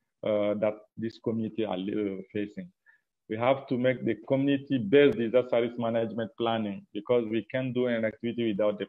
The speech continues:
planning. And then we have to make a community managed implementation, because it's very important to let, uh, the community have a role in the process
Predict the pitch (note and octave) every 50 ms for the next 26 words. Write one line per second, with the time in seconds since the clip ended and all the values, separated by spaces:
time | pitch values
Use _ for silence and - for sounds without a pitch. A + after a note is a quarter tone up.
0 | _ - A2+ A#2+ C3 C3+ C3 C3 C#3+ D#3 D#3 - - - _ _ _ _ _ B2+
1 | A#2 A#2 A2 G2+ C3 C3+ C#3+ D3+ D#3 C#3+ B2 A#2 G#2 - A#2 A#2 B2+ C3 B2+ -
2 | - - _ _ _ _ _ - B2 A#2 B2 C3 C3+ C3 C3 - C#3+ B2 B2 -
3 | - - C3+ C3+ C3+ C#3 D3 D3 C#3 - - - C3+ C3 B2 A#2+ A#2+ A#2+ B2 B2
4 | B2+ C3 C3+ C3 - - - - A#2+ A2+ A#2 A2+ G#2+ G#2+ G2+ G2+ G2+ B2 B2 A#2+
5 | - - G2+ F2+ - _ _ _ _ _ - A2+ - D3 C#3+ A2+ A#2+ A#2 G2+ G#2+
6 | C3 C#3+ C#3+ D#3 D#3 D#3 D3+ C#3 C3+ C3 C3+ C#3 - - - C3+ C3+ C3 C3 C3
7 | - A#2+ A#2+ A#2 - _ _ _ _ _ - A#2+ D3 D#3 D#3 - - - _ _
8 | _ _ _ - - A#2+ A#2+ A#2 A#2 A2+ A2 A2 A2+ A2 G#2+ - - - C3+ B2
9 | A#2 A2+ - - C3+ C3+ C3+ C3+ C#3 D3 C#3+ C#3 - C#3 C3+ - - - _ -
10 | D3 D3 C3+ - - B2+ A#2 A2 G2+ G#2 - - _ _ _ _ _ - A2+ G#2+
11 | A2+ C3 C#3 C#3 C3+ - C3 A#2+ A2+ A2 - - C3 C3 B2+ - C#3 C#3 C3+